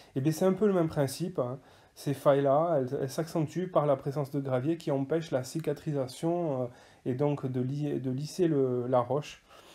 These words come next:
C'est comme ça qu'est fait, euh, que sont faites les failles, en tout cas de façon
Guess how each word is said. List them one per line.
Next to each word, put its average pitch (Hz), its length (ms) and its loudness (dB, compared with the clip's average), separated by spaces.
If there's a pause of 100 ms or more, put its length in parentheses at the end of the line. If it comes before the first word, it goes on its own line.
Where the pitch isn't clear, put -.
(560)
C'est - 180 -4
comme 135 200 0
ça 165 180 0
qu'est 170 140 -2
fait, 160 220 -2
euh, 131 400 0
que 127 140 -10
sont 139 200 -4
faites 135 160 -2
les 127 60 -2
failles, 151 220 -2
en 151 140 -2
tout 147 140 -8
cas 180 160 2
de 165 80 -2
façon 170 340 0